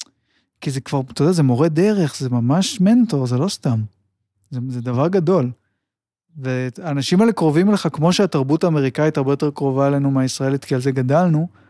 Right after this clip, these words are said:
אז בן אדם כזה שהוא, הוא הרי גם פילוסוף, זה לא רק, אה, פנצ'יונר. אז זה בשבילך משהו גדול, זה יותר עצוב מ-, מהרבה בני משפחה, הדבר הזה.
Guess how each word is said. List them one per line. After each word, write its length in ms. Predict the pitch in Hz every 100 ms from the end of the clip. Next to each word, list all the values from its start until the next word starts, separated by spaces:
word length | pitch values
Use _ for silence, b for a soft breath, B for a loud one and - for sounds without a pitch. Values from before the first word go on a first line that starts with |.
| b b b _ _
אז 160 | 139 117
בן 160 | 127
אדם 300 | 123 120 175
כזה 280 | 175 156 165
שהוא, 400 | 170 143 131 120 135 -
הוא 120 | - 127
הרי 120 | 131
גם 160 | 131
פילוסוף, 480 | 120 139 123 - 160
זה 100 | 123
לא 60 | 127
רק, 280 | 160 - 151
אה, 280 | 127 120 117 b b
פנצ'יונר. 540 | - 123 - 131 127 110 117 _ _ _ _ _ _ _ -
אז 140 | 113
זה 80 | 120
בשבילך 460 | 117 - 120 113 151
משהו 220 | 196 254
גדול, 340 | 240 254 285
זה 120 | 143 135
יותר 280 | 123 151
עצוב 360 | 185 - 220 208
מ-, 840 | 214 214 208 208 196 180 - 175
מהרבה 340 | 170 170 156 180
בני 200 | 190 202
משפחה, 420 | 190 - - 208
הדבר 260 | 196 131 127
הזה. 160 | 123